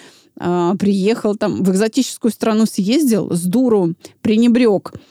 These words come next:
а, рекомендации туроператора, не сделал себе прививку соответствующую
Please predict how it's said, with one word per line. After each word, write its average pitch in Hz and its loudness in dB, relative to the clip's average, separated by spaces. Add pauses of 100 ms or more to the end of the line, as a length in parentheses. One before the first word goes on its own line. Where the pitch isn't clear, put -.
(260)
а, 165 2
рекомендации 214 2
туроператора, 196 0
не 220 4
сделал 202 0
себе 165 0
прививку 196 0
соответствующую 165 -6